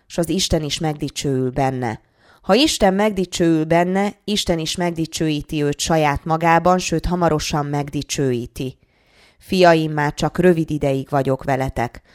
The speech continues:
Új parancsot adok nektek, szeressétek egymást. Amint én szerettelek titeket, úgy szeressétek ti is egymást. Arról tudják majd meg, hogy tanítványaim vagytok, hogy szeretettel vagytok egymás iránt.”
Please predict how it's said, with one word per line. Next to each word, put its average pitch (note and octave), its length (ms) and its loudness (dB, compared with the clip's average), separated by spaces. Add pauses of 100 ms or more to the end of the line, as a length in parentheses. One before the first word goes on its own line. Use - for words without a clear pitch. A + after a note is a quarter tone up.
(280)
Új G3 180 2
parancsot E3+ 560 4
adok D#3 300 0
nektek, C#3+ 580 -6 (140)
szeressétek C3 800 -6
egymást. C#3 560 -6 (460)
Amint G3+ 320 -2
én B3+ 220 0
szerettelek F3+ 640 2
titeket, F3+ 680 -2 (140)
úgy F3 180 -4
szeressétek C#3+ 760 -6
ti C#3 160 -12
is C3+ 160 -8
egymást. C3 600 -8 (480)
Arról G3+ 360 6
tudják F3+ 440 2
majd F3 240 0
meg, F#3+ 220 -2
hogy E3 160 -2
tanítványaim E3 840 -2
vagytok, F3 500 0 (320)
hogy - 180 -6
szeretettel C3+ 680 0
vagytok A#2+ 400 -6
egymás A2 440 -8
iránt.” A#2 580 -8